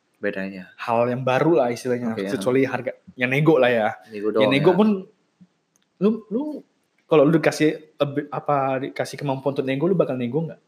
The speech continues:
Speaker 2: Apa lu bakal mesen
Speaker 1: Eh,
Speaker 2: doang langsung jalan aja gitu?
Speaker 1: kalau gua sih me-, ketika gua mau pesen taksi online,
Speaker 2: Mm-mm.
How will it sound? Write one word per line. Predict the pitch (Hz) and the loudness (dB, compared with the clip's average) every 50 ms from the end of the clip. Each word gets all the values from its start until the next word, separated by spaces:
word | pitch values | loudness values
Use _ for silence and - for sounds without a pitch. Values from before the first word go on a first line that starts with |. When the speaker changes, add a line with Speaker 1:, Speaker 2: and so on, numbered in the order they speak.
| _ _ _ _ _ _ _ _ _ _ _ _ _ _ _ | _ _ _ _ _ _ _ _ _ _ _ _ _ _ _
Speaker 2:
Apa | - 127 - 131 | -16 -2 2 4
lu | 131 151 151 | 6 6 6
bakal | 143 135 131 - 131 120 117 117 120 - - _ _ _ _ | 6 2 4 4 2 2 2 2 -2 -4 -12 _ _ _ _
mesen | _ 151 - 113 139 156 | _ 0 4 4 4 4
Speaker 1:
Eh, | 107 | 6
Speaker 2:
doang | 110 143 156 175 180 | 6 6 6 6 4
langsung | 156 143 160 165 156 - - | 2 2 0 -2 -2 -4 -4
jalan | - 147 131 120 131 123 | 0 2 2 2 2 -2
aja | 131 139 120 - - | -2 -2 -4 -4 -6
gitu? | _ - 113 113 - - _ _ | _ -12 -12 -12 -12 -20 _ _
Speaker 1:
kalau | - 113 101 113 | 0 2 2 2
gua | 113 117 123 131 | 4 4 4 4
sih | 131 - 160 175 | 4 4 4 4
me-, | 165 147 131 123 120 117 113 113 104 - - | 4 4 4 6 6 6 6 6 4 2 0
ketika | - 123 113 113 120 117 | -2 -4 -2 2 2 4
gua | 110 117 117 | 6 6 4
mau | 117 117 | 4 4
pesen | 117 120 - - 113 107 107 107 - _ _ _ | 0 -2 -4 -4 -6 -6 -6 -10 -12 _ _ _
taksi | _ - - - - - - | _ -10 -10 -8 -4 -2 0
online, | 117 123 113 98 98 95 95 98 | 0 0 -2 -4 -4 -6 -8 -10
Speaker 2:
Mm-mm. | - 131 120 131 127 117 | -14 -12 -10 -8 -8 -8